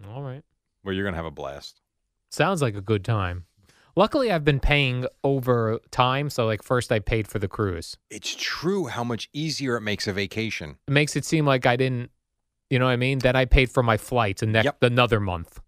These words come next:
Speaker 2: Yep. Now, can,
Speaker 1: Then
Speaker 2: I
Speaker 1: the hotel the night before and the night after, another month.
Speaker 2: I just went through this.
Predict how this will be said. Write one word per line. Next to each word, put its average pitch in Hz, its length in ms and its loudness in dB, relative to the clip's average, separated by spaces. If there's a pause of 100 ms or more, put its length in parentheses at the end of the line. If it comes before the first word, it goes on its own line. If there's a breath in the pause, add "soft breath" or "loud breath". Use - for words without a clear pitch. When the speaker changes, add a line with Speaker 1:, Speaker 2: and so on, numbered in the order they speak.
(140)
Speaker 2:
Yep. 113 220 -8
Now, 131 200 2
can, 139 480 -2
Speaker 1:
Then 135 180 2
Speaker 2:
I - 100 0
Speaker 1:
the 120 40 4
hotel 127 920 2 (100)
the 117 100 0
night 120 260 0
before 120 300 -2
and 113 80 -2
the 113 80 -2
night 113 220 2
after, 113 380 0
another 110 360 2
month. 87 460 -8
Speaker 2:
I 107 120 2
just 127 220 -4
went 143 180 -4
through 117 160 -2
this. - 360 -6